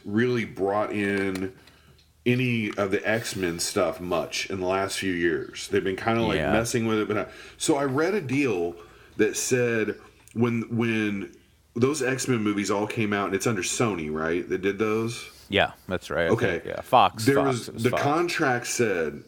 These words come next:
Speaker 1: that the, you can't have another iteration of these characters unless you use the
Speaker 2: Okay.
Speaker 1: same actor until twenty twenty-five.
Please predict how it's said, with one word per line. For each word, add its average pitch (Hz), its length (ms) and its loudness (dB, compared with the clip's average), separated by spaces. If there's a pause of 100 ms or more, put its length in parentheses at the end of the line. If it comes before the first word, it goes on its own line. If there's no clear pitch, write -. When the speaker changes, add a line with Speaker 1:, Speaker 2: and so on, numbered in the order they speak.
Speaker 1:
that 95 260 0
the, 95 280 0
you 101 160 -2
can't 127 460 0
have 110 240 0
another 98 400 0
iteration 101 840 0 (600)
of 95 440 0
these 101 240 0
characters 80 880 0
unless 95 380 0
you 104 60 0
use 98 280 0
the 95 60 0
Speaker 2:
Okay. 87 100 2
Speaker 1:
same 101 320 0
actor 85 580 -2
until 92 380 0
twenty 95 420 -2
twenty-five. 78 1000 -6